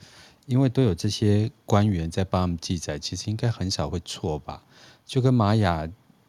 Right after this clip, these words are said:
我也都可以读到啊，那个谁，Pavorton死于什么时候，生于什么时候，因为那个石柱上面，你也没有办法把它吐掉啊，因为上面就会这样写。嗯。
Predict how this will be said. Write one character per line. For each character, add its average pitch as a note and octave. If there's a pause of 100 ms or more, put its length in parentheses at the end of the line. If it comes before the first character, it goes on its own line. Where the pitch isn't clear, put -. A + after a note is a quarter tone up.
(180)
我 G#2
也 G2
都 A#2
可 A2+
以 G2
读 E2+
到 G2
啊， F#2+
那 F#2+
个 F2+
谁， E2
Pavorton F2
死 -
于 E2+
什 -
么 E2
时 F2
候， F#2
生 F#2
于 E2+
什 -
么 D2+
时 -
候， F2
因 F#2+
为 G2+
那 G#2
个 G2
石 D#2+
柱 E2+
上 E2+
面， E2 (400)
你 G#2+
也 G2
没 F2+
有 F2+
办 F#2+
法 F#2
把 D#2
它 D2+
吐 E2
掉 D#2+
啊， -
因 G2+
为 G2
上 G2
面 F#2
就 F#2
会 F2+
这 -
样 E2+
写。 - (720)
嗯。 F2